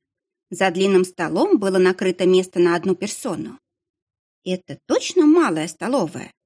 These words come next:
в ужасе прошептала Верта, присаживаясь на краешек заботливо отодвинутого стула. Она огляделась и прижала книгу к груди, как щит.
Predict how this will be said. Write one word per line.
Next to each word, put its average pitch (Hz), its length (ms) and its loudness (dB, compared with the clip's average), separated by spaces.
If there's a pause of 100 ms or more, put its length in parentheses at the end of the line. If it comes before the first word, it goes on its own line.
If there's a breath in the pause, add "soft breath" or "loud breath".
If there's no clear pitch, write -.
(340)
в 185 180 -6
ужасе 190 340 -2
прошептала 185 600 -4
Верта, 208 440 -4 (340 loud breath)
присаживаясь 294 680 -2
на 170 100 0
краешек 233 560 -2
заботливо 185 560 -2
отодвинутого 180 760 0
стула. 175 520 -6 (640)
Она 190 260 2
огляделась 175 720 -2
и 233 100 -4
прижала 185 420 -2
книгу 190 380 0
к 160 40 -4
груди, 185 300 -2
как 208 200 -8
щит. - 280 -10